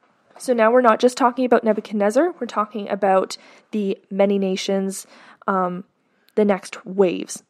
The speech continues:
after Nebuchadnezzar. So keep that they, that word they in mind.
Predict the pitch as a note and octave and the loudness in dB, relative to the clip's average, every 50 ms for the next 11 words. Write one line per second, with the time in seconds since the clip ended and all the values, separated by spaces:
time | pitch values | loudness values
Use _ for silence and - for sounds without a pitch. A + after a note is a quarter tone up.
0 | _ _ F#3 F3+ F3+ - - F#3 F3+ F3 F#3 F#3+ - - - - G1+ - - - | _ _ -10 -10 -8 -8 -8 -6 -6 -6 -8 -8 -10 -10 -10 -10 -8 -8 -10 -10
1 | - - - - - - - - B3 A#3 - G3 F#3+ - - F#3 F#3+ G3+ F#3 E3+ | -4 -2 -2 -2 -2 -4 -2 -2 -2 0 0 0 0 -2 -4 -2 2 2 2 2
2 | E3+ - G3 G#3 - _ _ _ _ _ _ _ _ - G3+ - - G#3 G#3+ G#3 | 2 0 -4 -6 -10 _ _ _ _ _ _ _ _ -8 -6 0 4 6 6 6
3 | G3 G3 - G3+ G3 F#3+ F#3 F3+ F3 - - F#3+ F3+ F3 F#3 - - - - - | 4 2 0 2 4 4 4 4 2 0 -2 -4 -2 -2 -4 -4 -6 -8 -10 -12
4 | - | -16